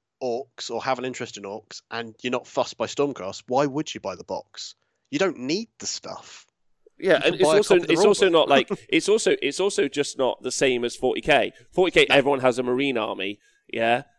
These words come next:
Speaker 2: Like,
Speaker 1: Yeah.
Speaker 2: Marines were also incredibly strong in the meta at that point when they released new Marine stuff.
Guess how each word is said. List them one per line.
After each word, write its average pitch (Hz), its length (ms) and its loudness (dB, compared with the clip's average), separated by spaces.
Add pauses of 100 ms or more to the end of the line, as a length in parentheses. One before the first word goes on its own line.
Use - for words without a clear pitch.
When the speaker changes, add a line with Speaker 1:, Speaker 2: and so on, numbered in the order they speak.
(160)
Speaker 2:
Like, 123 180 4
Speaker 1:
Yeah. 123 60 -6
Speaker 2:
Marines 135 400 0
were 127 120 2
also 120 400 0
incredibly 123 600 -2
strong 117 300 -4
in 113 120 -4
the 110 60 -4
meta 117 320 -2
at 95 80 -4
that 110 180 -4
point 113 380 -4 (280)
when 120 300 0
they 113 100 0
released 110 420 -6
new 117 220 -6
Marine 120 400 -6
stuff. 98 480 -8